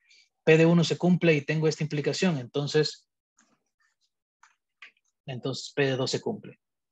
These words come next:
P de dos se cumple y tengo esta implicación, entonces P de tres se cumple. P de tres se cumple y tengo esta implicación, entonces P de cuatro se cumple.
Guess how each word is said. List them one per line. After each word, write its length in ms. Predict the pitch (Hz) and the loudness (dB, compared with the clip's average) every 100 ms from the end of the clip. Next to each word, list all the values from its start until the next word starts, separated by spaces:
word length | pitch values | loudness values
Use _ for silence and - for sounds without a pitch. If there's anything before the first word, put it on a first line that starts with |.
| _ _ _ _ _ _ _ - | _ _ _ _ _ _ _ 2
P 80 | |
de 80 | 165 | 4
dos 200 | 170 170 | 6 4
se 120 | 160 | 2
cumple 320 | 151 180 165 151 | 4 4 4 2
y 20 | |
tengo 240 | 165 165 | 0 0
esta 140 | 156 160 | 0 0
implicación, 560 | 151 147 143 190 175 | -2 -2 0 0 0
entonces 440 | 127 - 127 131 - | -2 -8 -8 -8 0
P 120 | 147 | 2
de 120 | 139 | 2
tres 180 | - 127 | 0 -6
se 100 | 110 | -6
cumple. 360 | - 104 - - _ _ _ _ _ _ _ _ _ _ _ _ _ _ _ _ _ - | -10 -12 -16 -20 _ _ _ _ _ _ _ _ _ _ _ _ _ _ _ _ _ 0
P 100 | 156 | 4
de 140 | 165 | 4
tres 200 | 165 160 | 4 2
se 120 | 156 | 2
cumple 300 | 175 175 156 | 0 0 0
y 20 | |
tengo 200 | 139 156 | -2 -2
esta 140 | 156 160 | -2 -2
implicación, 540 | 151 147 143 - 180 | -4 -4 -2 -2 -2
entonces 360 | 131 123 113 117 | -2 -8 -10 -4
P 120 | - | 2
de 140 | 139 131 | 2 2
cuatro 240 | 131 131 | -2 -4
se 140 | 123 120 | -6 -8
cumple. 380 | 120 117 - | -10 -12 -20